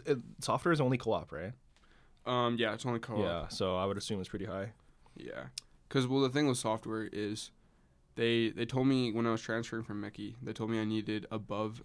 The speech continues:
Speaker 2: a three point five.
Speaker 1: Yeah.
Speaker 2: And I had a three point four, so I, I thought I
Speaker 1: Oh.
Speaker 2: wasn't getting in.
Speaker 1: Oh, okay.
Speaker 2: And then I got in. <laughs> So there's definitely some discrepancy there.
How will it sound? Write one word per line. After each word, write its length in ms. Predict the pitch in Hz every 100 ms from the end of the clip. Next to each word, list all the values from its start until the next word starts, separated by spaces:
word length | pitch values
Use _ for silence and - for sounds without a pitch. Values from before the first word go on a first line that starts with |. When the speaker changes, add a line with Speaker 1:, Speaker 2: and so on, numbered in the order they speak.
| -
Speaker 2:
a 60 |
three 180 | 120 104
point 220 | - 101
five. 340 | - 65 113 -
Speaker 1:
Yeah. 280 | 123 120 87 -
Speaker 2:
And 120 | - 110
I 20 |
had 100 | 113
a 40 | 107
three 140 | 113
point 200 | 107 110
four, 260 | 104 104 113
so 140 | - 110
I, 120 | 104 - - _
I 60 | 113
thought 160 | 208
I 40 | 131
Speaker 1:
Oh. 40 |
Speaker 2:
wasn't 220 | 110 107 104
getting 180 | 104
in. 220 | 98 110 120 151
Speaker 1:
Oh, 200 | 147 98
okay. 280 | 95 82 90
Speaker 2:
And 100 | -
then 80 | 107
I 80 | 101
got 180 | 104
in. 240 | 104 110 113 135 120 - _
<laughs> 340 | - - -
So 580 | - 120 117 110 110 113 - - - - - _ -
there's 260 | 120 120
definitely 560 | 113 131 151 156 147 143
some 180 | 135 131
discrepancy 640 | 117 - 117 110 110 107
there. 380 | 107 110 107 110